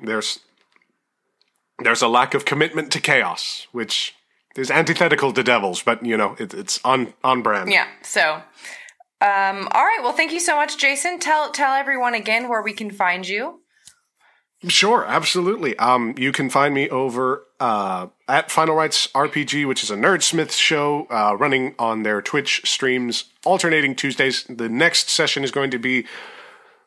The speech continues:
Speaker 1: let me
Speaker 2: Next
Speaker 1: pull up the
Speaker 2: Tuesday.
Speaker 1: calendar so I'm not a liar. Next Tuesday,
Speaker 2: It'll be the
Speaker 1: uh,
Speaker 2: Tuesday
Speaker 1: April
Speaker 2: that they're listening to this because this is published as the same day. So if you're
Speaker 1: Oh,
Speaker 2: listening
Speaker 1: wow.
Speaker 2: to this and you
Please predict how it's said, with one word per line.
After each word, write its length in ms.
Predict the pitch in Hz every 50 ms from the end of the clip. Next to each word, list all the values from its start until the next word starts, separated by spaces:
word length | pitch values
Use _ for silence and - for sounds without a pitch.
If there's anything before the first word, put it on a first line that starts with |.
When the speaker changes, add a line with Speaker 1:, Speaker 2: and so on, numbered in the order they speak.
| _ -
Speaker 1:
let 260 | - - 85 - -
me 20 | 240
Speaker 2:
Next 200 | 254 - - -
Speaker 1:
pull 80 | 98
up 20 | -
the 60 | -
Speaker 2:
Tuesday. 160 | - - -
Speaker 1:
calendar 240 | - 113 113 104 104
so 160 | 104 - 107
I'm 80 | 101 98
not 160 | 104 104 101
a 20 | 101
liar. 280 | 101 113 123 135 139 135
Next 400 | 156 208 202 - - - - -
Tuesday, 600 | - 269 269 240 180 - - 170 143 123 110 104
Speaker 2:
It'll 80 | 98 -
be 60 | -
the 60 | 123
Speaker 1:
uh, 140 | 113 107 107
Speaker 2:
Tuesday 240 | - - - - -
Speaker 1:
April 200 | 214 240 - -
Speaker 2:
that 60 | 240
they're 200 | 233 214 208 185
listening 400 | 190 214 214 - 247 240 240 240
to 100 | 233 240
this 220 | 214 226 233 247 -
because 320 | - - 185 220 190 170 180
this 200 | 190 202 202 202
is 80 | 190
published 440 | 196 - - 196 185 196 196 190 - 196
as 120 | 180 175
the 100 | - 175
same 340 | - - 180 175 170 170 165
day. 320 | 190 185 208 214 208 208
So 340 | 208 - - 196 175 170 165
if 160 | - 175 170 -
you're 100 | 185 190
Speaker 1:
Oh, 40 |
Speaker 2:
listening 340 | 220 302 - - - 170 170
Speaker 1:
wow. 140 | 175 180 202
Speaker 2:
to 60 | 208
this 260 | 208 220 220 - -
and 180 | - 196 202 208
you 120 | 190 196